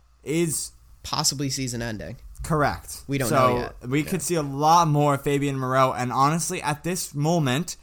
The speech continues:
Speaker 1: when he's playing very well, it's not the worst thing that could happen. There could be very, very well, uh, could be, uh,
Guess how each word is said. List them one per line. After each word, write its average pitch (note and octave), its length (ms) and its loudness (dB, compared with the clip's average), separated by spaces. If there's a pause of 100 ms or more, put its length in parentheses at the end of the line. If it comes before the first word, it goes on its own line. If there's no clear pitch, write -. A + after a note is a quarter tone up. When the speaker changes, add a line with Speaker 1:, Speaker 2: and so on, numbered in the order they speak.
(160)
Speaker 1:
when C#3 160 -2
he's C#3 160 -4
playing D#3 480 -2
very C#3 320 0
well, B2 340 0
it's G#2+ 220 -6
not C#3 160 2
the D#3 120 0
worst C#3+ 540 0
thing F2+ 260 -10
that F2+ 140 -12
could G2+ 120 -10
happen. F#2 320 -8
There A2 120 -8
could D#3 200 -4
be D#3+ 100 0
very, D3 460 -2 (320)
very E3 520 0
well, D#3 640 -2
uh, B2 240 -2
could C#3+ 220 -8
be, B2+ 360 -6 (480)
uh, G#2+ 140 -8